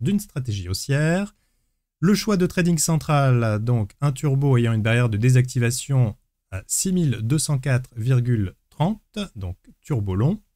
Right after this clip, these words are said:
On regarde du côté de l'analyse, le cac quarante en intraday, donc billet haussier au-dessus de six mille cinq cent quatre-vingt-dix points, le point pivot retenu par Trading Central.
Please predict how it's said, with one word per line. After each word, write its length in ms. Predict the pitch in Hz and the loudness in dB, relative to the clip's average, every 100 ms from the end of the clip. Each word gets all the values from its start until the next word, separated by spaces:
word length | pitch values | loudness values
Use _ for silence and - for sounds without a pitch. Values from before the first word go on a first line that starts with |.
| _ _ _ _ _ _ _ _ _ _ _ _ _ _ _ _ _ _ - | _ _ _ _ _ _ _ _ _ _ _ _ _ _ _ _ _ _ 0
On 100 | 170 | 2
regarde 240 | 180 160 | 4 4
du 80 | 151 | 2
côté 260 | 147 131 | 2 2
de 60 | 110 | 2
l'analyse, 840 | 104 123 151 185 208 202 196 214 196 | 2 4 2 2 2 0 0 -2 2
le 200 | 127 160 | 2 2
cac 200 | 160 143 | 0 -2
quarante 300 | 156 143 139 | 0 0 2
en 80 | 127 | 4
intraday, 440 | 127 127 127 135 | 4 4 2 2
donc 220 | 120 87 | 0 -2
billet 320 | 110 143 196 170 | -2 0 2 2
haussier 480 | 139 - 139 120 - | 2 0 0 -2 0
au-dessus 500 | 165 156 143 - 156 | 0 2 0 0 0
de 100 | 117 | 0
six 300 | 104 - 202 | 0 0 0
mille 300 | 196 156 104 | 2 2 0
cinq 280 | - - 202 | -2 0 0
cent 180 | - 170 | 0 0
quatre-vingt-dix 500 | 135 131 117 104 95 | -2 -2 -2 -2 -4
points, 460 | - 110 131 165 | -4 0 0 0
le 280 | 202 104 92 | -2 -2 -2
point 220 | 98 135 | -2 -2
pivot 280 | 127 131 131 | 0 2 2
retenu 280 | 123 120 123 | 2 0 -2
par 180 | 110 - | -2 -8
Trading 300 | - 107 104 | -6 -4 -4
Central. 580 | - 104 - 123 190 | -6 -8 -2 -2 0